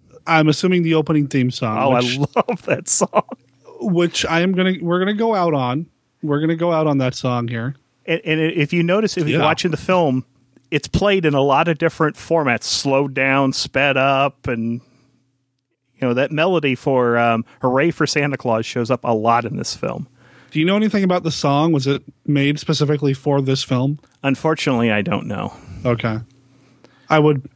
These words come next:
Speaker 1: have to imagine it was.
Speaker 2: I'm just trying to figure out why they spell it, 'cause in the song they spell it, S A N T A C L A U S, hooray for Santy.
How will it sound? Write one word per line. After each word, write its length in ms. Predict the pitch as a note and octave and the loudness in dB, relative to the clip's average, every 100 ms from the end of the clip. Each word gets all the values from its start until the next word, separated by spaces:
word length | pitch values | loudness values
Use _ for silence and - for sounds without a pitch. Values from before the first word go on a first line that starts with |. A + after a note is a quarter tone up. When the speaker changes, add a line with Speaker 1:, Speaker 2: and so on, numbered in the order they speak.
| - | -6
Speaker 1:
have 200 | B2 A2+ | -4 -2
to 80 | A2+ | -2
imagine 400 | G#2+ G#2+ G#2+ G#2+ | -2 -2 -2 -4
it 120 | G#2 | -2
was. 480 | G#2 G#2 G#2 G#2+ - - _ _ _ _ _ _ _ _ _ _ - - | 0 2 2 0 -2 -8 _ _ _ _ _ _ _ _ _ _ -20 -4
Speaker 2:
I'm 200 | E3+ C4 | 0 2
just 180 | A#3+ - | 0 0
trying 240 | F3 D#3+ | 0 2
to 60 | C3+ | 0
figure 340 | D3 C3+ C3 | 0 0 2
out 200 | B2+ - | 2 0
why 380 | B2 B2 A#2+ A#2+ - - - | 0 0 0 -4 -6 -20 -2
they 140 | C3 | 0
spell 460 | B2 - - B3 G3 | 0 -2 -2 0 0
it, 100 | A2+ C#3+ C3+ | 0 -2 0
'cause 160 | D3+ | 0
in 80 | D#3+ | 2
the 60 | F3 | 2
song 260 | - G#3 | 0 0
they 80 | D3 | -2
spell 380 | B2+ - G3 D#3+ | -6 -4 0 0
it, 120 | G2+ - | -2 -2
S 200 | D3 - | -2 -2
A 240 | - D3+ D3+ | 0 -2 0
N 220 | C3 C3+ C3+ | -2 -2 -2
T 260 | C#3 A#2 | -2 0
A 160 | G#2+ G#2 | 0 -2
C 340 | - C#3+ C3+ | -4 -2 0
L 280 | C3 A#2+ - | 2 2 0
A 180 | C3+ B2 | -2 -2
U 340 | B2+ C#3 C#3+ D#3 | -2 -2 0 0
S, 160 | - | 0
hooray 400 | - C3+ D#3+ E3 | -2 0 0 0
for 340 | - F#3+ G3 F#3 | -2 -2 -2 -4
Santy. 640 | - - F#3+ G#3+ A#2 - | -4 0 0 0 -4 -4